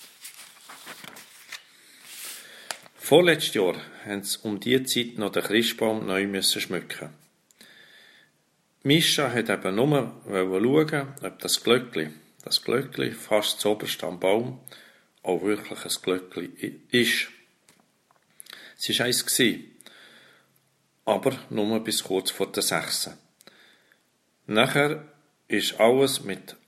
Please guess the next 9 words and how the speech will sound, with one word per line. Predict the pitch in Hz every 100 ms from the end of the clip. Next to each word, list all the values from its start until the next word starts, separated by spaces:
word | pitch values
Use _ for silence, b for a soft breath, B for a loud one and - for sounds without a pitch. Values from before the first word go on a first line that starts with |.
| _
allen | 92 92 92
anderen | - 95 92 87
Kugeln, | - 160 151 151 151 151
mit | 95 92 -
diesen | 95 90 90
Vögeli, | - - 139 139 143 135 139
mit | - 95 -
diesen | - 87 87
Herzli | 104 113 127 - - 127